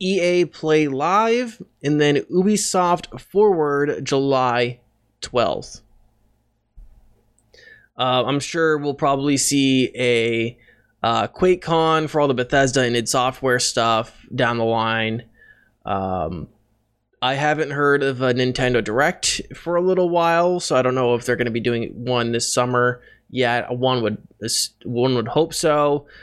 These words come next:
Uh, Google Stadia, I heard they're supposed to get another Google Direct or a Stadia Direct to see if they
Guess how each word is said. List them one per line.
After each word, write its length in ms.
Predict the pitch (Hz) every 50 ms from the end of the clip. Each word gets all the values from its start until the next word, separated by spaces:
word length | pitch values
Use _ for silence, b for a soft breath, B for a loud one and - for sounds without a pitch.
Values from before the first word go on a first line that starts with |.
| B B B B B _
Uh, 440 | - 131 131 131 127 127 123 123 127
Google 260 | 131 156 202 208 233 202
Stadia, 560 | - - 170 160 165 165 170 170 165 160 160
I 120 | 147 147 151
heard 240 | 143 151 151 147 139
they're 80 | 143
supposed 400 | 135 - 135 - 143 135 131 -
to 80 | - 143
get 300 | 127 131 131 131 127 -
another 880 | - 123 131 131 127 127 120 127 127 127 123 123 120 110 - 65 90 127
Google 300 | - - 135 131 123 123
Direct 640 | 117 123 120 120 120 113 113 - - - - - - _ _ _ _ _ _ -
or 120 | - 120
a 40 | 120
Stadia 320 | 120 - 127 127 127 127 117
Direct 460 | 117 117 117 117 113 113 110 - -
to 100 | 120 120
see 380 | - - - 120 117 113 110
if 160 | 107 110 107 -
they 320 | 101 110 110 107 - -